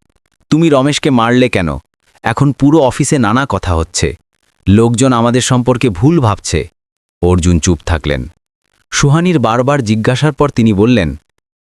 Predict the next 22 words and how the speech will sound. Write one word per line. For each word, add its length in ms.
"তুমি 240
আমার 240
জীবন 300
থেকে 220
চলে 280
গেছো, 340
কিন্তু 280
আমার 220
মন 280
থেকে 260
নয়। 260
তোমার 240
সম্পর্কে 500
কেউ 160
খারাপ 320
বলুক, 400
আমি 200
তা 140
সহ্য 400
করতে 280
পারি 220
না। 200